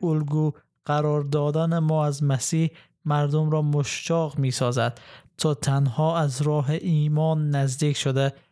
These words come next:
و نجات یابند. رنج و عذاب ما بسیار حائز اهمیت است، اما این تنها مسیح است که نجات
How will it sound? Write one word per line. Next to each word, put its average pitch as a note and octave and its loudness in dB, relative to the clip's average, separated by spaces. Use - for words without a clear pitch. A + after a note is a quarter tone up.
و D#3+ -4
نجات D3+ -2
یابند. C3+ 0
رنج D#3+ 0
و F3+ 2
عذاب E3+ 0
ما F3 0
بسیار D#3 0
حائز D3 0
اهمیت C#3 0
است، B2+ -4
اما D3+ 0
این F#3 0
تنها D#3 0
مسیح D#3 0
است D3 -2
که - -2
نجات B2+ 0